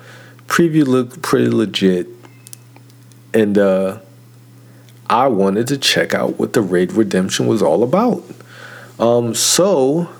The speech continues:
I bought it on iTunes. And for two hours, or however long it ran, I was sweating. Like, it starts off, you know, fairly, fairly by the numbers.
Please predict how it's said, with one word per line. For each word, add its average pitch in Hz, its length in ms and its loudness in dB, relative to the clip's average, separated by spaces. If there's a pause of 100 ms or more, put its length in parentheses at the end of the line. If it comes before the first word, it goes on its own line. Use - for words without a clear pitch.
(480)
I - 100 -2
bought 113 320 2
it 175 60 2
on 196 140 2
iTunes. 120 840 -2 (920)
And 135 360 2
for 107 360 2
two 185 320 0
hours, 117 720 -2 (100)
or - 240 -2
however 151 420 2
long 143 240 0
it 131 80 0
ran, 101 600 0 (1120)
I 147 340 2
was 143 300 -2
sweating. 180 520 -2 (600)
Like, 113 460 0
it 165 220 2
starts 143 500 0
off, 120 600 -2 (220)
you 120 120 -4
know, 101 240 -4
fairly, 123 640 0 (100)
fairly 127 640 0
by 98 280 0
the 135 100 -2
numbers. 101 580 -2